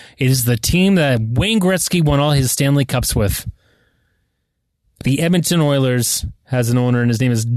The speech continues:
Daryl Katz. And I saw a picture of Daryl Katz,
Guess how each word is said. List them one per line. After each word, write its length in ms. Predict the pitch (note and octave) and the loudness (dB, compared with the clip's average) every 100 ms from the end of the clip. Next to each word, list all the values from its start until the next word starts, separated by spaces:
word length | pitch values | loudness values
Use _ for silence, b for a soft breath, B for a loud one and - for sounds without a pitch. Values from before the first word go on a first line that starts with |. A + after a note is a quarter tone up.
| A2+ _ | -6 _
Daryl 320 | D#3+ D#3 D#3+ D#3+ | -4 -2 -2 -2
Katz. 640 | E3 C#3+ A#2 - - - - | -2 -2 -2 -4 -6 -6 -2
And 80 | |
I 60 | C#3 | 0
saw 220 | - F3 | 0 0
a 40 | D#3 | 0
picture 300 | F3+ - G#3 | -2 -2 -2
of 80 | |
Daryl 260 | E3 D#3+ C3+ | 0 0 -2
Katz, 540 | - C3 B2+ - - | -2 0 0 -2 -6